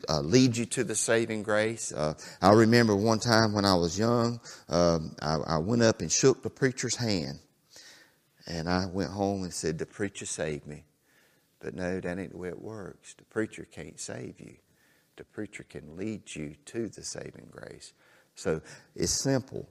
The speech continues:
Some people think you've got to have a, a, a bolt of lightning to strike you to be saved. But that ain't the way it is. It's simple.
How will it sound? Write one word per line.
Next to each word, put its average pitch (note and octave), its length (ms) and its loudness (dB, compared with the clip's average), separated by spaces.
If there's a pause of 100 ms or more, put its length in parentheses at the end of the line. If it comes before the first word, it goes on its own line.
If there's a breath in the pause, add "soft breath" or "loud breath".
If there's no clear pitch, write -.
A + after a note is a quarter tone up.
Some G#2+ 260 -4
people A#2 340 -6
think A2+ 400 -4
you've D2+ 160 -12
got - 200 -6
to F#2+ 80 -14
have G2 180 -8
a, D2+ 80 -12 (260)
a, D2+ 280 -8
a C2+ 40 -12
bolt F2+ 380 -2
of E2+ 80 0
lightning D#2+ 720 -2 (220 soft breath)
to D#2+ 100 -12
strike D2+ 480 -4
you - 120 -12 (420 soft breath)
to E2 140 -4
be D2+ 140 -6
saved. E2+ 640 -6 (240)
But - 80 -20
that E2+ 160 -14
ain't F#2+ 160 -12
the E2+ 60 -14
way E2 100 -6
it E2 80 -10
is. D#2 180 -12
It's - 140 -16
simple. - 520 -18